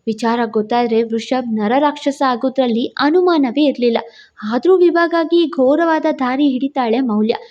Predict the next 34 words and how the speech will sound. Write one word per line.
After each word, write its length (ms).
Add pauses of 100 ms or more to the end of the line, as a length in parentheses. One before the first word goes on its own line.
(240)
ಅವಳ 140
ಬಳಿ 360
ಭಯದಿಂದಲೇ 720
ಕ್ಷಮೆ 340
ಕೇಳಿ 320
ಮುಂದೆ 320
ಸಾಗ್ತಾಳೆ 560
ವಿಭಾ. 400 (400)
ಇತ್ತ 220
ಹೇಳದೆ 440
ಕೇಳದೆ 360
ಕ್ಲಾಸ್ 420
ರೂಮ್ 140
ಬಿಟ್ಟು 280
ಬಂದವಳ 460
ಮೇಲೆ 360
ತುಸು 280
ಹೆಚ್ಚೇ 360
ಕೋಪ 280
ಬಂದಿತ್ತು 440
ಅವನ್ಗೆ. 640
"ನಿನ್ಕೋ, 640 (140)
ಏ 40
ನಿನ್ಕೋ, 560
ನಿನ್ನೆ" 540
ಎಂದು 220
ಆತ 300
ಕರೆದ್ರೂ 460
ಕೇಳಿಸಿಕೊಳ್ಳದೆ 840
ಕಣ್ತುಂಬಿಕೊಂಡು 920
ಅವ್ನ್ 260
ಕ್ಯಾಬಿನ್ 480
ಬಳಿ 220
ಇದ್ದ 140